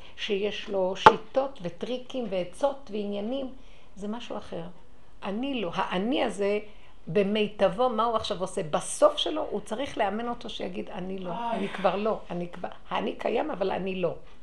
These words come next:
Speaker 1: יש אני יש ויש אני לא, ואחר כך הוא יגיע לעין. כשהוא אומר "אני לא", העין יכול להיכנס כבר יותר, כי אני לא מפריע. הבנתם מה אני אומרת?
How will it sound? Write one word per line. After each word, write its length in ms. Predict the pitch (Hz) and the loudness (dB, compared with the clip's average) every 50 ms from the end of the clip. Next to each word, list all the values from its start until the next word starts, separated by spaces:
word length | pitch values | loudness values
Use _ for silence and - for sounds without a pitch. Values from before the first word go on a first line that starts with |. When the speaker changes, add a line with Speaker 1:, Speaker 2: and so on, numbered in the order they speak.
| - - - - - - - - - - - - - - - | -12 -12 -12 -12 -12 -12 -12 -12 -12 -12 -12 -12 -12 -4 2
Speaker 1:
יש 200 | 214 226 220 - | 2 2 2 2
אני 260 | - - 175 190 202 185 | -2 -2 -2 -2 -2 0
יש 320 | 180 196 240 262 - - - | 2 2 2 2 2 -4 -2
ויש 220 | 196 190 196 - 180 | -2 -2 -2 -2 -4
אני 280 | 180 175 175 175 175 | -4 -2 -2 -2 -2
לא, 220 | 165 160 165 151 - - - - | 0 0 0 0 0 -4 -4 -4
ואחר 180 | 170 - 269 | -2 -2 -4
כך 180 | - - - - | -4 -6 -4 -2
הוא 60 | 233 | -2
יגיע 240 | 202 185 180 196 196 | -2 0 0 0 0
לעין. 480 | 190 190 - - 175 165 160 151 143 147 - - - - - - | 0 -2 0 2 2 2 2 0 -4 -6 -8 -10 -10 -10 -10 -6
כשהוא 220 | - - 226 202 | -4 2 2 4
אומר 240 | 185 247 294 302 277 | 4 4 4 4 4
"אני 200 | 254 262 262 254 | 2 2 2 0
לא", 280 | 262 285 339 381 - - - - | 2 0 0 0 -2 -6 -6 -4
העין 440 | - 214 - - - 269 277 269 254 | -4 -4 -2 -2 -4 -4 -4 -2 -2
יכול 280 | 226 208 - - 214 220 | -2 -2 -2 -2 -2 -2
להיכנס 480 | 226 214 - - 190 175 185 190 - | -4 -6 -4 -4 -2 -2 -2 -4 -6
כבר 180 | - - 165 156 | -6 -6 -4 -4
יותר, 320 | 156 151 151 - 160 151 147 - - - - - | -4 -6 -6 -6 -6 -6 -6 -8 -10 -10 -10 -6
כי 180 | - 196 208 - | -4 -4 -4 -2
אני 340 | - 175 190 214 240 233 214 | -2 -2 -2 -2 -2 -2 0
לא 80 | 208 220 | 0 0
מפריע. 600 | 233 247 - - - - 202 247 285 269 190 - - - - - - | 0 -2 -4 -4 -6 -4 -2 2 2 2 2 2 -2 -6 -10 -6 -6
הבנתם 400 | - 160 190 190 202 - - 214 | -2 0 0 0 0 -2 -4 -6
מה 60 | 214 | -6
אני 100 | 208 214 | -6 -6
אומרת? 140 | 220 233 240 | -8 -8 -10